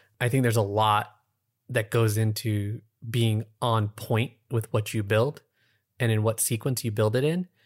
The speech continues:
So that's one area where I think we both have a lot of expertise and a, a lot to share there. And then the other area, which is equally important, and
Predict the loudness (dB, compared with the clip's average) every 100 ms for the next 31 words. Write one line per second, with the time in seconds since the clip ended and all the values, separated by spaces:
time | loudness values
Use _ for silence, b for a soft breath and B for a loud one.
0 | b b b -2 0 2 2 2 0 -2
1 | 2 4 4 2 -2 -8 -6 2 4 2
2 | 0 _ -4 -4 -2 0 0 0 0 0
3 | 0 -2 -4 -6 -6 -4 -6 -4 -4 -6
4 | -8 _ -8 -4 -2 -2 0 -2 -2 0
5 | 2 2 2 0 0 0 2 4 4 4
6 | 2 2 0 0 0 -2 -4 b b b
7 | b b b b _ -4 -2 2 4 4
8 | 4 2 2 0 -2 -2 -2 -4